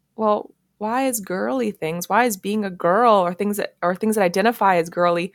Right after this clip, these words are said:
bad? You know, why do we, why do we say that? Um,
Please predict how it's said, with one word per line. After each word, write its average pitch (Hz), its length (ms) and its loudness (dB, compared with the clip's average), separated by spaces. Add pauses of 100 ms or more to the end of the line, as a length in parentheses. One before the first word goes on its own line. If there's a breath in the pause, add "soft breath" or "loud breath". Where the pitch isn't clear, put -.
(240 soft breath)
bad? 247 380 6 (180)
You 165 160 -4
know, 170 220 -2
why 220 220 2
do 240 100 -2
we, 226 220 -4
why 226 140 4
do 240 80 2
we 240 80 -2
say 233 240 0
that? 156 300 -2 (600 loud breath)
Um, 180 580 4